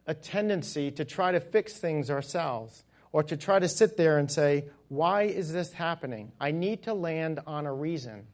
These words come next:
And we can get caught up in that cycle of trying to figure out why this is happening. And when we do that, we can fail to see God, 'cause all of our energies are going into this why question. And we can fail to let him be as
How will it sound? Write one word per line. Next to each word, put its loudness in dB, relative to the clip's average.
And -6
we -2
can -6
get -4
caught -4
up -4
in -8
that -8
cycle -4
of -8
trying -10
to -12
figure -8
out -10
why -6
this -10
is -18
happening. -18
And 6
when 6
we 4
do 2
that, 4
we 0
can -4
fail 2
to -6
see -4
God, 0
'cause -2
all 8
of 4
our 4
energies 0
are -2
going 2
into -2
this -2
why 2
question. -4
And 0
we -2
can -6
fail 0
to -6
let 0
him -6
be -2
as -14